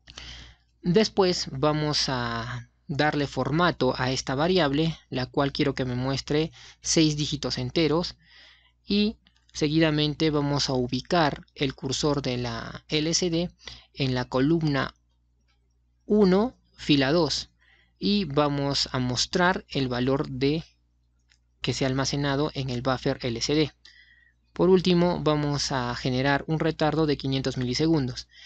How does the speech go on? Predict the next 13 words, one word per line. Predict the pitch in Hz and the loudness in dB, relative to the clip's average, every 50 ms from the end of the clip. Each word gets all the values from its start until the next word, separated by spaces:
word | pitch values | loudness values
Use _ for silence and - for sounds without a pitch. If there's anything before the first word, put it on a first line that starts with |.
| - - _ | -20 -8 _
y | - 196 190 | 0 2 2
repetimos | 175 170 160 - 143 135 131 - - 147 143 143 143 156 - | 4 2 2 2 0 -2 -2 -2 -2 0 0 0 0 -2 -4
el | - 135 123 127 | -4 -4 -4 -2
buque-, | 131 123 - - 123 - 156 156 156 - - | -4 -4 -2 -4 -8 -8 -8 -12 -14 -8 -4
el | - 139 127 | -2 -2 0
bucle | 131 147 156 151 - 151 135 123 | 2 2 2 2 2 0 0 2
while, | 123 131 123 110 113 120 - - | 2 0 0 0 -2 -8 -10 -8
¿sí? | - - 165 180 180 - - - - - - _ | -4 -2 -2 -2 -2 -4 -8 -20 -20 -20 -16 _
De | - 147 160 | 0 2 2
esta | 156 - 190 | 2 2 0
manera | 180 170 165 165 160 160 160 165 | 0 0 2 2 2 2 2 2
estamos | - 156 139 - - 143 139 139 135 - | 0 -2 -4 -4 -2 -2 -2 -2 -2 -2
configurando | - 170 180 170 196 185 180 180 175 165 160 156 151 156 170 185 196 | -2 -2 -2 -2 0 2 2 4 4 4 2 4 2 2 2 0 -4